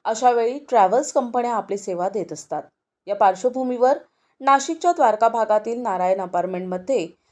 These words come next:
सरकार उपकार ट्रॅव्हल्स ही संस्था सुरू झाली आहे. संचालक अरविंद मोत आणि गोविंद सुधार यांनी ही प्रवासी सेवा सुरू केली असून तिच्या उद्घाटन बेणीवाल ट्रॅव्हल्सचे संचालक दिलीप सिंग बेणीवाल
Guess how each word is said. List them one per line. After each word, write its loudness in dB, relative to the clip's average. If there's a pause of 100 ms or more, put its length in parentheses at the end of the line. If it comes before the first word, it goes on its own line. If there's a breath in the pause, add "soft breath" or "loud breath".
(100)
सरकार 2
उपकार -2
ट्रॅव्हल्स 0
ही -14
संस्था -8
सुरू -10
झाली -2
आहे. 0 (480)
संचालक -2
अरविंद -4
मोत -2 (160)
आणि -2
गोविंद -2
सुधार 0 (160)
यांनी 0
ही -12
प्रवासी 0
सेवा -4
सुरू -10
केली -6
असून -6 (380)
तिच्या 0
उद्घाटन 0 (440)
बेणीवाल 2
ट्रॅव्हल्सचे -2
संचालक 0
दिलीप -8
सिंग -10
बेणीवाल -2